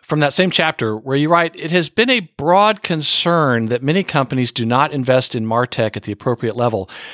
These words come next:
and even more so in the areas of talent and training," <laughs> which we touched on. In other words, many marketing teams feel there could be tremendous business value in buying additional MarTech solutions and to invest in the people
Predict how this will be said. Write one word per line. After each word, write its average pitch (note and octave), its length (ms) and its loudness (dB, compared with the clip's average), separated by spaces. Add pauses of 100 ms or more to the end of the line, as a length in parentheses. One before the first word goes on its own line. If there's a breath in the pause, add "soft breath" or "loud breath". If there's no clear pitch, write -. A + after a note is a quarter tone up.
(200 loud breath)
and F3 120 2
even G#3+ 180 2
more G3 180 4
so C#3 320 2
in C3+ 80 -2
the C#3+ 140 -2
areas B2+ 360 0
of C3 120 -4
talent A#2+ 520 -2
and B2+ 180 -2
training," D3 520 0 (180)
<laughs> C3 200 -8
which A2 240 -12
we G#2 80 -12
touched G2+ 340 -8
on. G2 220 -8 (380 loud breath)
In C4 100 4
other A#3+ 220 4
words, A2 420 0 (300 soft breath)
many A#3 300 2
marketing F#3 480 2
teams B2 340 2
feel C#3+ 260 2
there C3 160 2
could B2 220 0
be A2 100 -2
tremendous A3 680 0
business A2 380 0
value G2+ 440 0
in A#2 100 0
buying C3 400 2
additional A2+ 400 0
MarTech C#3 480 2
solutions A2+ 540 -2
and A2+ 140 -2
to B2+ 100 0
invest A#2+ 440 2
in D3 100 -2
the D#3+ 60 -2
people A2 480 -2